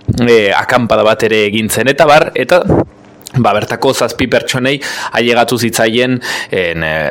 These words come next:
ondotik, ez, eh, makinak antziren, eta ondotik ailegatu zitzaizkien salaketak, hainbat salaketa, eta talde kriminal salaketak. Bueno, eh, ganden urtea bi mila hogeita bortza horrekin joan zen,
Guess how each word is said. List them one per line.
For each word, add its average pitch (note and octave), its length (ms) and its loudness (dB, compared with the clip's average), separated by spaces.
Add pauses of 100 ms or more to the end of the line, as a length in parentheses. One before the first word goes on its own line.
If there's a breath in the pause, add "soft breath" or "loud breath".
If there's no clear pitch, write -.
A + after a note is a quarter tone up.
ondotik, C3+ 520 2
ez, E3 240 0
eh, G#2+ 120 0
makinak G#2+ 400 -2
antziren, A#2+ 400 0
eta G#2 160 -2
ondotik A2+ 380 0
ailegatu G#2 400 -2
zitzaizkien G#2 500 -2
salaketak, A#2+ 720 0
hainbat A#2 260 -2
salaketa, A#2 540 0 (240 loud breath)
eta C3+ 260 2
talde B2 300 2
kriminal A#2+ 500 0
salaketak. - 720 -4 (260 loud breath)
Bueno, B2 400 0
eh, A#2 220 2
ganden D3 360 4
urtea C3+ 300 2
bi A2 160 0
mila B2 220 2
hogeita A#2 440 2
bortza B2+ 340 2
horrekin A2+ 440 0
joan G#2+ 220 0
zen, F#3 340 2